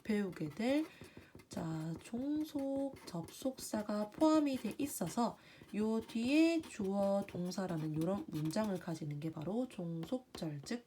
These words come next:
부사절이라고 표현을 합니다. 그러면은 여기 사이에서 종속 접속사가 중간에 들어가서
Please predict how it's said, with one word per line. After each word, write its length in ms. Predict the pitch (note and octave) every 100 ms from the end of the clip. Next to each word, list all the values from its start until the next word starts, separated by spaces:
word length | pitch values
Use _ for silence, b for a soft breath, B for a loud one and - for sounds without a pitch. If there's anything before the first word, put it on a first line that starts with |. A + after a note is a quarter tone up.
| _
부사절이라고 920 | - E3 G3+ G3+ F3 E3 D3 C#3+ G#3+
표현을 280 | - E3+ D#3
합니다. 380 | D#3 D3+ - - - B B B B B -
그러면은 560 | C#4 C#4 E3+ F3 F3+ B B B
여기 240 | G3+ G#3+ D4
사이에서 800 | F#4+ F#4 E4 D#4 C#4 C4+ C#4
종속 640 | C#4 C4 D4+ D#4+ D#4 D#4 -
접속사가 800 | F3+ F3 G#3 - E3 D#3+ B3 D#4 D#4 -
중간에 360 | F#3 F#3 F3
들어가서 600 | E3 E3 D#3+ D#3+ D4 F#4